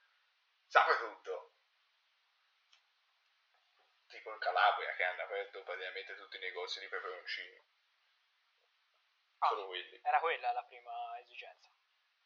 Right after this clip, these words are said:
Speaker 1: Eh beh, in Calabria, l'Anduia.
Speaker 2: Eh, ho capito, però magari
Speaker 1: Il pib della regione si basa su quello, quindi va fatto riaprire.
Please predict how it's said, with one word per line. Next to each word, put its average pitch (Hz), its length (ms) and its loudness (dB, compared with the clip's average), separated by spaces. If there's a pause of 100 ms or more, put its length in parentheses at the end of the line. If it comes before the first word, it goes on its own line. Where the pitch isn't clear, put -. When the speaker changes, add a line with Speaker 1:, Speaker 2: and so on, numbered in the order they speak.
(260)
Speaker 1:
Eh 101 140 2
beh, - 300 -6 (180)
in - 60 -20
Calabria, - 560 -8 (100)
l'Anduia. - 520 -14 (1160)
Speaker 2:
Eh, - 180 2 (240)
ho - 120 -16
capito, - 400 -20 (280)
però - 260 -14 (460)
magari - 420 -6
Speaker 1:
Il - 160 -10
pib - 180 -12 (260)
della - 140 2
regione 101 420 -6
si 95 120 -8
basa - 260 -2
su - 220 -12
quello, 92 340 -6
quindi 92 200 -14
va 82 180 -12
fatto 78 280 -10
riaprire. 80 580 -12